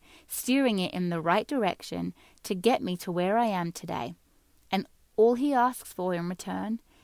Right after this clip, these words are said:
is for us to live like Christ, to do what's right by him and love others. I challenge you to show even just a tiny piece of that love to someone today.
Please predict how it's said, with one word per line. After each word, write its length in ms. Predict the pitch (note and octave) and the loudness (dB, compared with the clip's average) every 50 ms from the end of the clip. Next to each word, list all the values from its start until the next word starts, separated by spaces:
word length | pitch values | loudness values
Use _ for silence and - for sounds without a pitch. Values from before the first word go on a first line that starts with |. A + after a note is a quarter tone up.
| _ _ - | _ _ -4
is 240 | - F#3 F3+ - - | -4 -2 -2 -4 -4
for 220 | - G3 F3+ F3+ | -4 -2 2 4
us 400 | F3 F3+ G3+ A3+ - - - - - - | 4 4 2 2 -2 -8 -10 -10 -10 -8
to 120 | - B3+ | -6 -4
live 440 | A#3 G#3+ F#3 F3 F3 E3+ F3 F#3+ - | -4 -2 -2 -2 -2 -2 -4 -4 -4
like 240 | F#3 F3+ - - - | -4 -4 -4 -6 -10
Christ, 560 | - - - C3+ - - - - - - - _ _ _ _ _ _ _ _ _ _ - | -14 -14 -12 -14 -14 -14 -18 -20 -20 -20 -20 _ _ _ _ _ _ _ _ _ _ -10
to 100 | - G3 | -8 -4
do 220 | F3 G3 G#3 G#3 | 0 2 2 4
what's 220 | G#3+ G#3+ F3+ - | 4 2 0 0
right 220 | F#3 F3+ F3+ - - | 2 2 2 2 2
by 180 | A#3+ B3+ C4+ | 0 0 0
him 400 | A#3+ G3+ G3 F3 F3+ F3 F3 E3+ - _ _ _ _ _ _ _ _ - | 0 -2 -4 -4 -4 -4 -6 -8 -10 _ _ _ _ _ _ _ _ -6
and 160 | F#3 F#3+ F3+ | -4 -2 -2
love 220 | F3 E3 E3+ E3+ | 0 -2 -2 -2
others. 480 | F3+ F3 F3 - - - - - - _ _ _ _ _ _ _ _ _ _ _ _ _ _ _ _ _ _ _ _ _ _ _ _ _ - | -4 -6 -8 -10 -12 -14 -16 -20 -20 _ _ _ _ _ _ _ _ _ _ _ _ _ _ _ _ _ _ _ _ _ _ _ _ _ -8
I 80 | - F#3+ | -6 -6
challenge 640 | F#3+ - - - A#3 B3 C4 B3+ A#3 G#3 F#3+ F#3 F#3 | -4 -2 6 10 10 10 10 10 6 2 0 0 -2
you 220 | E3+ C#3+ B2 B2 E3+ - - - - - _ _ | -2 -4 -4 -4 -6 -10 -16 -20 -20 -20 _ _
to 120 | - - G3 | -8 -6 -6
show 480 | F#3+ - - B3 A#3 A3 F#3+ E3+ D#3+ - | -4 -2 0 4 4 6 6 6 4 4
even 400 | - G#3+ A#3 A#3 F#3+ G3 F#3+ F#3 | 2 2 0 0 0 -2 -4 -4
just 280 | - G2+ F#3+ - - E3 | -4 -6 -6 -6 -6 -6
a 100 | E3+ F3 | -6 -6
tiny 600 | - - - - A3 G#3+ A#3 C4 B3+ A3+ F#3+ F3 | -6 -8 -6 -2 2 4 4 6 6 4 2 0
piece 520 | - - - - B3 A3+ F#3+ F3+ - - | -4 -8 -6 -4 -2 -2 -2 -2 -2 -2
of 180 | F#3 F3 E3+ F#3 | -2 -2 0 2
that 260 | G3 F#3+ - - - | 2 2 2 2 2
love 240 | F#3 F#3 E3+ E3 - | 2 2 2 2 -2
to 80 | - F3+ | -6 -12
someone 440 | - - F3 E3 E3 D#3+ D#3 D#3 D#3+ | -10 -8 -6 -6 -4 -4 -4 -4 -6
today. 500 | D#3+ - F3 D#3+ - F2+ F2+ - F3+ | -6 -6 -4 -4 -4 -4 -4 -6 -10